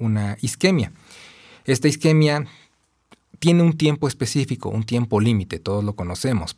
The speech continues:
máximo, por ejemplo, hora y media, dos horas, y ya estamos hablando de que puede tener una lesión neurológica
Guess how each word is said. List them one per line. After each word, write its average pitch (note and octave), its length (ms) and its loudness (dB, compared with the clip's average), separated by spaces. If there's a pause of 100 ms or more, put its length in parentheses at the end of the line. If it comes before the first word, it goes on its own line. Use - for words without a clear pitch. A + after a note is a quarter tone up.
(120)
máximo, G2+ 680 -2 (120)
por G#2 120 -6
ejemplo, G#2 340 -4
hora G2 140 -4
y G2+ 60 -4
media, A#2+ 320 0
dos G2+ 220 -4
horas, A2+ 340 -2 (320)
y A2 100 -2
ya A2 100 2
estamos A2+ 360 -2
hablando G#2+ 300 0
de G#2 80 -2
que G#2+ 100 -6
puede G#2+ 240 -2
tener G2+ 300 -4
una G2+ 180 -2
lesión G2 520 -6 (180)
neurológica G#2+ 800 -2